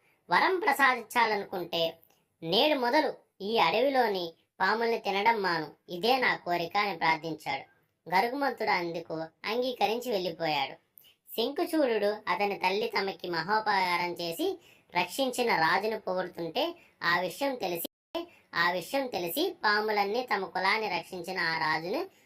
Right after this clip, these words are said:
స్తుతించాయి. "విక్రమార్క మహారాజా, కథ విన్నావు కదా,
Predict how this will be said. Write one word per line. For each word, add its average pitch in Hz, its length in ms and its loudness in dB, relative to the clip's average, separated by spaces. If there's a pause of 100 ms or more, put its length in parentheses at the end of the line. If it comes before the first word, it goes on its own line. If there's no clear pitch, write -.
(240)
స్తుతించాయి. 220 760 -2 (580)
"విక్రమార్క 277 560 2
మహారాజా, 226 840 0 (600)
కథ 226 80 2 (100)
విన్నావు 240 380 2
కదా, 160 380 -2